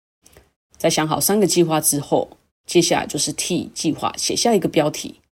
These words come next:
点出这个计划的基本精神，并且为每个计划提出三个问题。另外，你还画出四个邮箱仪表板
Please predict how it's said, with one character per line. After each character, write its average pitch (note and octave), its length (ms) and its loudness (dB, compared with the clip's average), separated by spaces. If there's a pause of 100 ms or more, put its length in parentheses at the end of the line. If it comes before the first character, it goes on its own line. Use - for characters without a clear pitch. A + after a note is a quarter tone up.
(260)
点 - 160 -6
出 A#3+ 220 2
这 C4 100 6
个 F3 100 4
计 D#3+ 200 2
划 D3+ 120 -4
的 - 120 -6
基 G#3 200 -2
本 - 140 2
精 D3+ 240 2
神， - 280 0 (680)
并 E3 120 2
且 - 360 -4
为 F3 180 6
每 - 160 -2
个 - 80 -8
计 - 240 4
划 - 380 -6
提 D#3 200 -2
出 G#3 320 -2
三 B3+ 400 2
个 F3+ 120 2
问 C3+ 200 0
题。 - 260 -12 (680)
另 E3 180 6
外， D#3 260 4
你 D3+ 80 -2
还 C#3+ 240 -4
画 E3 160 0
出 D#3+ 200 0
四 G#3+ 260 2
个 B2 180 2
邮 D3 220 -2
箱 D#3 160 0
仪 D3 160 -2
表 C#3+ 140 0
板 - 280 -2